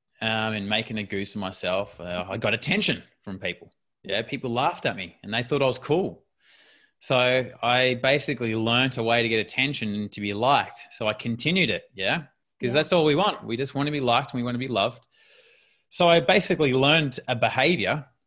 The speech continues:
Speaker 1: on how to do what I ultimately wanted was, which was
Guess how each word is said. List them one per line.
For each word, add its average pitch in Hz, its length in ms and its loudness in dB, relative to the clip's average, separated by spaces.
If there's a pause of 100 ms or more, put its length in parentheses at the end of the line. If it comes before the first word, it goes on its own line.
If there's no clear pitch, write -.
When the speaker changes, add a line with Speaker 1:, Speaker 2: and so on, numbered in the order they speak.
Speaker 1:
on 123 120 -6
how 131 280 2 (180)
to 120 340 0
do 131 260 2
what 120 180 2
I 107 240 2
ultimately 110 640 -4
wanted 104 440 -4 (180)
was, 104 500 -6
which 104 280 -14
was 101 180 -6